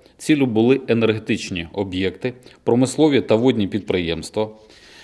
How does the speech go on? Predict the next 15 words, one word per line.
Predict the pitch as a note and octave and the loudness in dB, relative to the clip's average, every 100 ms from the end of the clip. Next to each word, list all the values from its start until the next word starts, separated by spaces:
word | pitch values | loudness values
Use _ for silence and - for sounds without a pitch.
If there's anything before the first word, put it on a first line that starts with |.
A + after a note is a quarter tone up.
| - | -2
Тому | B2+ D3 C3+ | 2 4 4
через | C3 B2+ C3 | 4 4 2
атаки | C3+ G#2+ F2 E2 D2 - - G2+ | 2 0 0 -6 -10 -12 -14 -6
на | A2 B2+ A2+ | -2 -2 -4
енергетичну | A2+ A2+ A#2 A2+ C3+ - G#2+ F2 - _ _ _ _ | -4 -2 -2 -4 -4 -4 -6 -6 -14 _ _ _ _
інфраструктуру | A2 G#2+ B2 - A#2+ - C#3+ B2+ | -8 -6 -6 -4 -6 -4 -2 -2
Дніпропетровщини | A#2+ A2+ A#2 A#2 A2+ G2+ - A2+ B2 B2 - - - | -4 -4 -4 -2 -2 -2 -4 -8 -8 -10 -20 -20 -10
у | G#2+ | -2
нас | A#2 A#2+ - | -2 -2 -4
в | F#2+ G#2 | -6 -2
області | B2 C3 B2+ B2+ A2+ - | 0 0 -2 -4 -6 -8
вводились | G2 G2 A2+ A2+ A2+ A2 - - - - _ | -6 -2 0 0 0 -4 -16 -20 -20 -20 _
аварійні | - G2+ G#2+ B2 C3+ A#2 | -2 2 2 2 -2 -4
та | - G2+ | -2 -4
стабілізаційні | - F#2+ G2 G2+ G2 - C3+ B2+ | -4 -6 -4 -4 -6 -4 -2 -4